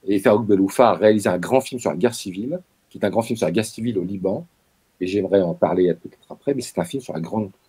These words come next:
sur la guerre civile qui a eu lieu aussi en Algérie. Donc c'est un film qui m'intéresse aussi pour ça. Et sur, euh, la menace potentielle qu'on nous fait, euh, porter, euh, par, euh,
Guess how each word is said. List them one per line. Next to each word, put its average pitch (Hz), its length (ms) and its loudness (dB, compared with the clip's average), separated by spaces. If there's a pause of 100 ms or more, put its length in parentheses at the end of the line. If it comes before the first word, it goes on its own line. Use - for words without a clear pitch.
(360)
sur - 100 -12
la - 60 -8
guerre 98 120 0
civile 139 300 -6
qui 104 100 -4
a - 40 0
eu 80 40 -2
lieu 107 140 4
aussi 113 220 0
en 98 80 0
Algérie. 90 400 -2 (680)
Donc 117 180 0
c'est - 100 4
un 117 40 6
film 180 200 6
qui 170 100 -2
m'intéresse 135 460 6
aussi 123 180 -4
pour 113 220 -14
ça. - 200 -12 (960)
Et 113 100 4
sur, 110 680 2
euh, 92 40 4
la 90 120 2
menace 113 360 0
potentielle 107 580 -6
qu'on 98 140 -8
nous 92 120 -10
fait, 117 500 2
euh, 73 200 -8 (540)
porter, - 560 -6
euh, 80 60 -6 (240)
par, 76 280 -14
euh, 69 140 -20